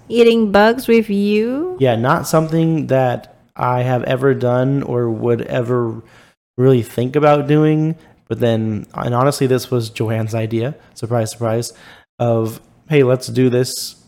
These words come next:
Speaker 2: as something for charity," right? So we're only doing this to try to help push donations and, and raise charity for American Heart Association. I'm like, "Okay, I'll, I'll do it for charity, but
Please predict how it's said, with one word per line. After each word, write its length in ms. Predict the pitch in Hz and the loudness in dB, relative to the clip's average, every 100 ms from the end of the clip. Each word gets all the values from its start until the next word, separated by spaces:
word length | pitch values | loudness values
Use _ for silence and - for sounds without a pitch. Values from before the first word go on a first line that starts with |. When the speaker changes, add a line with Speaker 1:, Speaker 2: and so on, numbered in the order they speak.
| _ | _
Speaker 2:
as 260 | - 123 113 113 - _ - | -6 -4 -4 -10 -14 _ -10
something 340 | - 117 123 | -6 -4 -4
for 160 | 117 117 | -4 -4
charity," 540 | - 113 113 117 127 | -2 -2 0 0 -2
right? 260 | 117 120 120 | 0 -2 -2
So 280 | - 120 110 - - _ | -2 -2 -4 -12 -20 _
we're 400 | 139 135 131 117 - - | 6 6 4 0 -12 -2
only 260 | 147 139 139 | 0 2 2
doing 320 | 127 123 123 | 2 2 0
this 180 | 123 - | -2 -4
to 120 | 117 107 _ | -8 -10 _
try 220 | - 113 | -4 -2
to 120 | 110 107 117 | -2 -6 -8
help 380 | 117 110 - - | -6 -6 -8 -8
push 220 | 123 - | -8 -2
donations 720 | 127 120 117 117 127 131 139 | 0 2 2 0 0 0 2
and, 320 | 120 117 117 | 2 2 0
and 160 | 123 117 | 0 0
raise 220 | 113 113 | 0 -2
charity 300 | - 113 110 | 0 0 0
for 180 | 110 117 | 0 0
American 320 | 113 113 117 | 2 0 0
Heart 160 | 113 117 | -2 -2
Association. 600 | 120 117 - 123 - 120 - - - _ - | -2 -2 -2 -4 -4 -6 -8 -20 -20 _ -4
I'm 80 | 120 | 0
like, 240 | 117 110 | 0 0
"Okay, 360 | 147 143 104 - | 0 2 -2 -2
I'll, 220 | - 131 - | 0 0 2
I'll 180 | 139 139 | 2 4
do 260 | 135 143 | 6 6
it 380 | 131 - - - | 6 4 -8 -8
for 140 | 127 | -6
charity, 580 | 110 - 113 107 107 107 - - | -4 0 0 0 -4 -6 -12 -2
but 320 | 113 104 - | -2 -2 -6